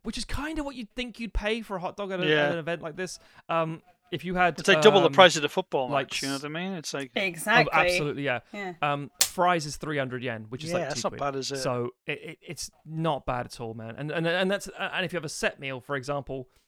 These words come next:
Speaker 1: it's, like, six, seven hundred yen. So, oh, depending on exchange rates and those
Speaker 3: Yeah.
Speaker 1: things. Soft serve ice cream's, like, four hundred yen. So it's
Speaker 2: Yeah.
Speaker 1: never that bad, and you can eat a lot of it. You keep repeatedly going through,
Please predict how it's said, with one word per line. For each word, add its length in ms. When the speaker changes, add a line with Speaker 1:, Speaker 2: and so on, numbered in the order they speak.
Speaker 1:
it's, 360
like, 180
six, 220
seven 180
hundred 200
yen. 360
So, 460
oh, 140
depending 260
on 80
exchange 480
rates 180
and 160
those 40
Speaker 3:
Yeah. 40
Speaker 1:
things. 220
Soft 220
serve 160
ice 160
cream's, 200
like, 120
four 240
hundred 200
yen. 260
So 240
it's 200
Speaker 2:
Yeah. 260
Speaker 1:
never 220
that 220
bad, 360
and 140
you 120
can 100
eat 120
a 60
lot 160
of 80
it. 60
You 60
keep 220
repeatedly 520
going 240
through, 300